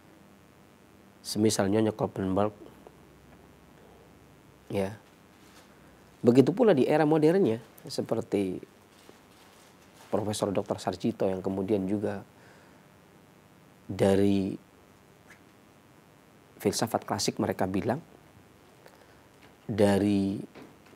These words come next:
pengalaman klasik mereka bilang, dari warisan turun-temurun terkadang mereka juga bilang demikian. Kemudian mereka kaji, mereka pelajari,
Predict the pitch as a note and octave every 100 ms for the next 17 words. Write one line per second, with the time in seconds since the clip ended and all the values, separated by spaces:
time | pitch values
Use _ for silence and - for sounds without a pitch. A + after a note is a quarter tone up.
0 | - F#2+ G#2+ B2 G#2+ F#2+ B2 A#2 B2 -
1 | G2 F#2 - F#2+ G2 A2 E3 - - -
2 | - - - - - - - - - -
3 | - G2+ G#2 G#2 G#2+ G#2 G2+ G#2 - -
4 | - G#2+ A#2+ C3 A2 G#2 B2 B2 C3 D3+
5 | D#3+ G#2+ G#2 - A2 A2 G2 G2 - G2
6 | G2+ G2+ A2+ A2+ A#2+ B2 C#3 A#2 - -
7 | - - - - - - - - - -
8 | A2+ G#2+ B2 G#2+ G#2+ F#2+ - G#2+ G2+ G#2
9 | G2 F#2+ F#2 F#2 G2+ F#2+ G2 G#2 F#2+